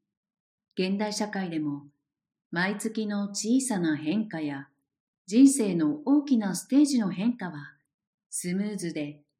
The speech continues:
自然なものになります。それは、私たちの選択次第なのです。何が起こっているのかを、アーユルヴェーダと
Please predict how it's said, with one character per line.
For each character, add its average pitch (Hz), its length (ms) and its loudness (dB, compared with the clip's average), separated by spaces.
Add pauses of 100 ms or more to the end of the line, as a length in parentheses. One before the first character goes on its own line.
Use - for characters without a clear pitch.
(120)
自 175 240 -4
然 208 220 -2
な 220 100 0
も 214 120 -2
の 226 120 4
に 233 140 8
な 170 100 0
り 151 120 -4
ま 143 120 -4
す。 - 140 -18 (1120)
そ 170 220 -6
れ 202 120 -2
は、 202 360 -6 (500)
私 285 360 0
た 254 120 0
ち 208 160 -4
の 151 220 2
選 165 280 -2
択 240 220 -4
次 254 180 0
第 269 200 4
な 196 100 2
の 165 140 0
で 139 140 -6
す。 - 180 -18 (1120)
何 214 320 4
が 160 180 -2
起 - 60 -10
こ 240 120 -2
っ 247 100 -6
て 196 80 0
い 180 80 0
る 208 100 0
の 175 140 2
か 143 160 -10
を、 139 80 -12 (520)
ア 214 120 0
ー 247 120 2
ユ 269 60 4
ル 269 80 6 (100)
ヴ 285 60 4
ェ - 40 2
ー - 20 -2
ダ 202 100 -2
と 143 300 -8